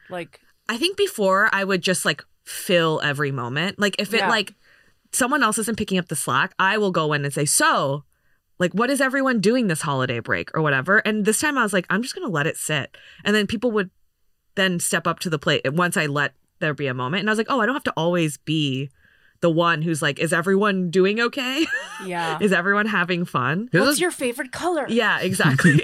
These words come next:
Speaker 2: <laughs>
Speaker 1: "What about you?"
Speaker 2: Yeah.
Speaker 1: Like, you don't have to, like, yeah,
Speaker 2: And I'm like,
Speaker 1: yeah.
Speaker 2: "That's so interesting. It's blue." You know,
Speaker 1: Wow.
Speaker 2: like, I was always that person.
Speaker 3: What
Speaker 1: Yeah,
Speaker 3: kind of
Speaker 1: yeah.
Speaker 3: blue?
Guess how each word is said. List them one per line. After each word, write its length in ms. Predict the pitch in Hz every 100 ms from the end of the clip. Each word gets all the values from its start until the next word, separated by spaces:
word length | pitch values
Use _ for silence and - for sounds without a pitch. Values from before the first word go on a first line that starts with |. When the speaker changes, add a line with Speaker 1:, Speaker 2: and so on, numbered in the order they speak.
| 156 - - 302
Speaker 2:
<laughs> 400 | - - - -
Speaker 1:
"What 120 | 220
about 220 | 226 226
you?" 280 | 247 277 202
Speaker 2:
Yeah. 180 | 208 165
Speaker 1:
Like, 120 | 190
you 60 | 175
don't 80 | 190
have 120 | 190
to, 60 | -
like, 200 | - -
yeah, 80 | 160
Speaker 2:
And 80 | 247
I'm 60 |
like, 140 | 247 226
Speaker 1:
yeah. 60 |
Speaker 2:
"That's 140 | 359 -
so 380 | - 240 220 262
interesting. 580 | 254 - 233 - 135 139
It's 180 | 185 -
blue." 560 | - 165 196 143 95 -
You 100 | 220
know, 120 | 180
Speaker 1:
Wow. 40 |
Speaker 2:
like, 160 | 151 156
I 160 | 175 185
was 120 | 190
always 400 | 170 180 180 165
that 240 | 147 151 -
person. 360 | 135 131 -
Speaker 3:
What 100 | 170
Speaker 1:
Yeah, 80 | 180
Speaker 3:
kind 160 | 214 220
of 40 |
Speaker 1:
yeah. 40 | 139
Speaker 3:
blue? 300 | 104 95